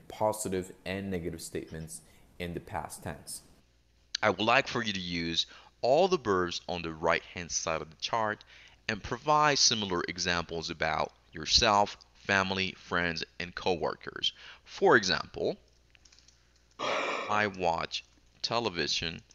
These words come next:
on Monday." "I didn't exercise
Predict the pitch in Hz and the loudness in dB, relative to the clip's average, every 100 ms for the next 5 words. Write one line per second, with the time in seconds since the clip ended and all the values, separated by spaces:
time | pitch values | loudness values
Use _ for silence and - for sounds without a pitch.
0 | _ - _ - _ _ - _ _ _ | _ -20 _ -20 _ _ -20 _ _ _
1 | _ 92 87 85 78 - 82 123 - - | _ -4 -2 -4 -6 -2 0 0 -4 -20
2 | - _ _ _ _ _ - - _ _ | -20 _ _ _ _ _ -20 -20 _ _
3 | _ _ _ _ _ _ _ _ 92 87 | _ _ _ _ _ _ _ _ -6 -6
4 | 87 90 87 90 - - - _ _ _ | -4 0 0 -2 -4 -8 -12 _ _ _
5 | _ _ _ _ _ _ _ _ _ - | _ _ _ _ _ _ _ _ _ -2
6 | 98 - - - - 69 - - - - | -2 0 -4 2 2 2 -4 -8 -6 -6